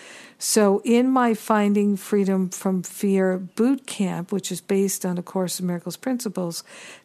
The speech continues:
that's exactly what we're doing. We're not talking about it. We're doing it. And that is the difference in my programs. We move beyond just talking about it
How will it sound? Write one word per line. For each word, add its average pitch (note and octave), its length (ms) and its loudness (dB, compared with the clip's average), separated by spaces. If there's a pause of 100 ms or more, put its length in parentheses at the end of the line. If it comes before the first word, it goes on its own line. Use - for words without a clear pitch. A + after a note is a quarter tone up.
that's G#3+ 260 4
exactly G#3 640 2
what G3 200 -2
we're G3 140 2
doing. E3+ 460 0
We're F3+ 160 0
not F#3+ 260 2
talking D4 580 2
about E3 420 -2
it. E3 180 -10 (420)
We're G3 280 6
doing G3 720 2
it. - 260 -12 (100)
And F#3 220 -2
that G3+ 260 4
is A#3 220 2
the G#3 100 -2
difference F#3+ 520 -2
in F#3+ 80 2
my F3+ 240 0
programs. E3+ 800 -4 (460)
We G3 200 6
move F#3 460 2
beyond A3 640 4
just A3 380 0
talking G3 520 -2
about E3 340 -4
it E3+ 140 -6